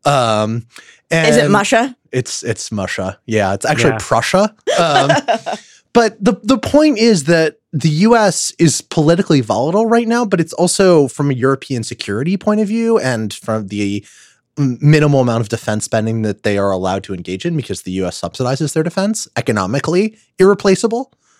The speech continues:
Speaker 1: The U S just, it, it has to do that. And Europeans and, and frankly, a lot of Asian countries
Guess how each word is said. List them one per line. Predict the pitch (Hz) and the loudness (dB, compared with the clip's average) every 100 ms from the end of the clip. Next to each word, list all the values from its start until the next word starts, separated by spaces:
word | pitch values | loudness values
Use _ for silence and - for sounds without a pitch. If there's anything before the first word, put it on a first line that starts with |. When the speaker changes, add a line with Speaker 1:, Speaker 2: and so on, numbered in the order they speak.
| _ _ _ - | _ _ _ 0
Speaker 1:
The | |
U | 160 190 | 4 6
S | 185 - | 4 0
just, | - 175 - 151 | -6 -6 -2 0
it, | 156 - | 0 0
it | 151 | -2
has | - - 190 - - | -2 -6 -6 -8 -2
to | 180 | -2
do | 151 - 254 202 | -2 2 4 6
that. | 113 208 139 | 2 0 0
And | 135 | 0
Europeans | 139 170 170 - 156 143 135 - | 2 2 0 0 0 0 -2 -2
and, | 147 156 | -4 -4
and | 160 165 165 | -4 -4 -4
frankly, | - 208 320 285 | -2 0 2 4
a | |
lot | 170 | 4
of | 131 | 4
Asian | 185 220 | 0 -2
countries | 95 - - 110 | -8 -10 -14 -12